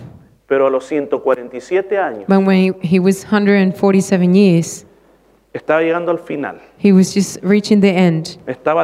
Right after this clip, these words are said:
Speaker 1: atravesando la meta.
Speaker 2: He was just finishing the race.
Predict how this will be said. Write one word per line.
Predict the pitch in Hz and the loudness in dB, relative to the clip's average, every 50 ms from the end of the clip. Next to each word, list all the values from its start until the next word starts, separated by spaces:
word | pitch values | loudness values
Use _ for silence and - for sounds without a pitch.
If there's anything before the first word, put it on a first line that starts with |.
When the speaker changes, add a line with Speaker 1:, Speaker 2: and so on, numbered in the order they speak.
| 160 - | -2 -2
Speaker 1:
atravesando | 156 160 147 139 - - - - 185 185 190 190 190 180 185 185 185 180 - - | -2 0 0 -2 -4 -6 -4 -2 -2 -2 -2 -4 -4 -4 -2 -2 -2 -4 -6 -4
la | 135 139 139 | -4 -4 -4
meta. | 139 131 110 - - - - - - _ _ | -4 -6 -8 -10 -12 -18 -18 -18 -18 _ _
Speaker 2:
He | - 196 | -2 2
was | 185 190 180 - | 2 2 2 2
just | 208 202 196 - | 0 -2 -2 0
finishing | - 208 202 190 180 - - 190 180 | -2 2 2 2 2 0 0 -2 0
the | 175 170 | 0 0
race. | 170 185 175 170 165 165 165 - - - | 0 0 0 0 -2 -4 -8 -12 -18 -20